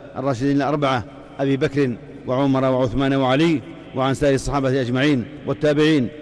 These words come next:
ومن تبعهم بإحسان إلى يوم الدين، وعنا معهم بعفوك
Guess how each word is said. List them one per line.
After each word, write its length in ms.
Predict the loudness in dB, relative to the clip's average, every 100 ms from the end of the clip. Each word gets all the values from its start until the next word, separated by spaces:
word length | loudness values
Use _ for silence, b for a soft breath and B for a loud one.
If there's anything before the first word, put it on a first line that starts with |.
| -16 -6
ومن 260 | -2 0 0
تبعهم 440 | 0 2 0 2
بإحسان 500 | 0 0 0 0 2
إلى 140 | 2 2
يوم 140 | 0
الدين، 300 | 0 0 0 -4 -16 -4
وعنا 360 | 0 2 2 0
معهم 380 | 0 0 -2 -8 -14 -10 -2
بعفوك 380 | 0 0 -2